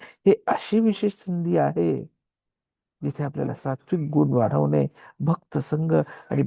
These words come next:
भागवत सेवा यांच्याद्वारे शुद्धी साधता येऊ शकते. भागवतामध्ये आपण पहिल्या स्कंदातील दुसऱ्या अध्यायातील अठरा एकोणाविसाव्या श्लोकात पाहिलंय की सतत भागवत श्रवण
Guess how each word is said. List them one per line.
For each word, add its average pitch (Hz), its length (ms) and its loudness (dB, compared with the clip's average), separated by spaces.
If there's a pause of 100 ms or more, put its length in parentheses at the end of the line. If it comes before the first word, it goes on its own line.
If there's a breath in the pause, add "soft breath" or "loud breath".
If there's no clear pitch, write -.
भागवत 156 460 -4
सेवा 143 300 -2
यांच्याद्वारे 127 640 -2
शुद्धी - 520 -4
साधता - 420 -6
येऊ 104 220 -6
शकते. - 400 -16 (1800)
भागवतामध्ये 127 720 -2
आपण 135 220 0
पहिल्या 127 320 2
स्कंदातील 127 560 0
दुसऱ्या 120 360 0
अध्यायातील 123 560 0 (420 soft breath)
अठरा 139 280 0
एकोणाविसाव्या 135 560 0
श्लोकात - 320 -2
पाहिलंय 156 480 -2 (360 loud breath)
की 156 60 -2
सतत - 420 -4
भागवत 143 600 -2
श्रवण 139 340 2